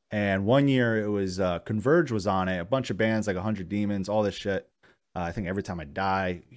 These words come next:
a lot of fucking sol-, solid lineup. First day that the fest happened, it was more pop punkish.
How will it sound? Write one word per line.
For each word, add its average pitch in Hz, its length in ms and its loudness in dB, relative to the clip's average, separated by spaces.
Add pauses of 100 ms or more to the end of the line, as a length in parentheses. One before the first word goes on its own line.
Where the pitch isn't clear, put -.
(260)
a - 20 -14
lot 131 280 2
of 110 100 -6 (340)
fucking 98 540 -2
sol-, 135 600 2
solid 160 380 4
lineup. 85 300 -4 (500)
First 170 420 4
day 147 420 6 (100)
that 117 120 -2 (140)
the 117 220 2
fest 120 320 0
happened, 120 340 0
it 113 40 -2
was 104 100 -2
more 107 160 0
pop - 320 -6
punkish. 117 540 -2